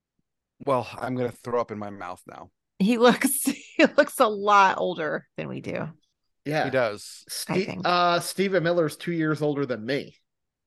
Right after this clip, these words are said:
Speaker 3: Two years older than me.
Speaker 2: Wow.
Speaker 1: Dude looks
Speaker 3: I
Speaker 1: twelve years older than me.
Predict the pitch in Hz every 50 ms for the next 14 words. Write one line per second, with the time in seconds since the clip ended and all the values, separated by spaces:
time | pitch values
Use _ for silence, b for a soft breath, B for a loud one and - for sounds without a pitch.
0 | _ _ _ _ _ _ _ - - - 185 175 160 117 95 87 85 90 92 90
1 | 95 95 104 98 95 87 87 87 80 78 78 80 64 - - _ _ _ _ _
2 | _ _ _ _ - - - - - - 165 156 - - _ _ _ _ _ _
3 | _ _ _ _ _ _ _ _ _ _ _ _ _ _ _ _ _ _ _ _
4 | _ _ _ _ _ _ _ - 135 135 120 127 - - - 170 - 123 120 113
5 | 117 113 95 107 107 98 110 101 104 107 107 107 104 95 95 -